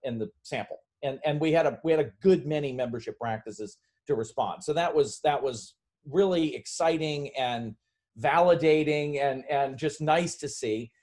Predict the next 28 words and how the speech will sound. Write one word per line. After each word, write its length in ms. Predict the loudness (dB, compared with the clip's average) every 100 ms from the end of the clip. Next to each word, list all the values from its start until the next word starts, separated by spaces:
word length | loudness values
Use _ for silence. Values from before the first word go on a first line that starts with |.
| _ _
But 280 | 4 6 4 -2 -4
we 160 | 2 2
also 320 | 2 0 -4
saw 440 | -2 0 2 2 -2 -6
twenty-four 640 | -4 -4 -6 0 2 2
percent 360 | -2 -6 -4 -6
of 120 | -4
membership 480 | -4 -4 -4 -6 -4
practices 560 | -4 -4 -6 -10 -4 -2
actually 720 | -2 -4 -8 -4 -4 -4 -12 _ _
in 180 | 0 0
twenty 320 | 0 -2 -2
twenty 400 | -6 -4 -4 -2 -2
are 80 | 0
doing 360 | -2 -2 -2 4
better 340 | 6 6 2
than 160 | 0 0
ever. 280 | 0 0 -2 -6 _ _ -2
Another, 360 | 0 2 2
like, 240 | 2 0 -2
forty 540 | -14 0 4 4 4
percent 500 | -2 -8 -6 -6 -2
were 140 | -4
completely 640 | -4 -8 -6 0 2 2 0
unaffected 480 | 0 0 -2 -2 -2
by 140 | -2
covid. 320 | 0 0 -2 -8 -6
So, 260 | -2 -2